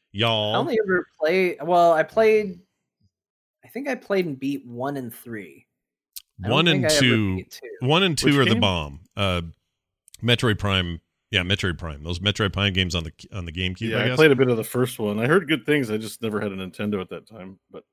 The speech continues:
Speaker 1: I loved those games. Oh
Speaker 3: they're,
Speaker 1: my gosh.
Speaker 3: they seem good. Like, I, I, everything I've seen of it is awesome.
Speaker 1: They were incredible. Um, four? Was it f-, no, no. What was the one that was on the Wii? That was kind of a shit game. That was not good. Well, I forget.
Speaker 2: I think that was just three.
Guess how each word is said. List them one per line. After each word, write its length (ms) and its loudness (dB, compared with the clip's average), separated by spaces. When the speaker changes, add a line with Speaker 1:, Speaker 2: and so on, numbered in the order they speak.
Speaker 1:
I 180 0
loved 360 0
those 200 -4
games. 360 -12
Oh 40 -10
Speaker 3:
they're, 120 2
Speaker 1:
my 140 -4
gosh. 260 -4
Speaker 3:
they 80 -2
seem 80 -4
good. 240 -4
Like, 160 -12
I, 120 -6
I, 160 -12
everything 240 -4
I've 80 -10
seen 160 -10
of 100 -14
it 80 -16
is 100 -20
awesome. 360 -20
Speaker 1:
They 120 2
were 180 2
incredible. 560 -6
Um, 400 -6
four? 600 -2
Was 140 -4
it 100 -6
f-, 280 -20
no, 140 0
no. 160 -2
What 220 -4
was 100 -2
the 80 0
one 160 0
that 120 -4
was 120 -4
on 160 -2
the 160 -4
Wii? 460 -6
That 160 -6
was 120 -12
kind 180 -4
of 60 -6
a 40 -6
shit 280 -10
game. 240 -18
That 160 -10
was 100 -6
not 180 -10
good. 260 -20
Well, 140 -4
I 20 0
forget. 220 -6
Speaker 2:
I 40 -4
think 140 -4
that 80 -4
was 180 -12
just 200 -20
three. 240 -18